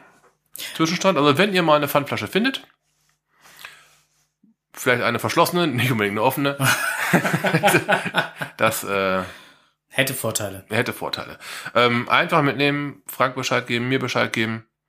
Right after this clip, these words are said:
Speaker 1: Oder
Speaker 2: Steif Bescheid geben.
Speaker 1: Steif Bescheid geben, vorbeibringen. Irgendwie kriegen wir das Zeug an den Stefan übermittelt.
Speaker 2: Jo.
Speaker 1: Der ist mit Sicherheit dankbar.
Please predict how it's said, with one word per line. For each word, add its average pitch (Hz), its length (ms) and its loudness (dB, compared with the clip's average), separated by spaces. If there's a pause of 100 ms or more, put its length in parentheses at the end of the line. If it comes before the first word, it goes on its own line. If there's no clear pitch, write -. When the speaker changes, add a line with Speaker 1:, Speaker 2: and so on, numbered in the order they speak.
(280)
Speaker 1:
Oder 104 180 6
Speaker 2:
Steif 139 260 2
Bescheid 127 300 -4
geben. 117 140 -8
Speaker 1:
Steif 139 220 4
Bescheid 131 320 2
geben, 120 260 2
vorbeibringen. 127 640 2
Irgendwie 143 520 2
kriegen 131 300 -4
wir 127 80 2
das 113 200 0
Zeug 117 220 0
an 107 100 0
den 107 100 -6
Stefan 113 340 -2
übermittelt. 143 480 -2 (120)
Speaker 2:
Jo. 135 140 4 (1000)
Speaker 1:
Der 120 400 2
ist 120 220 -2
mit 113 160 -4
Sicherheit 147 400 4
dankbar. 135 420 0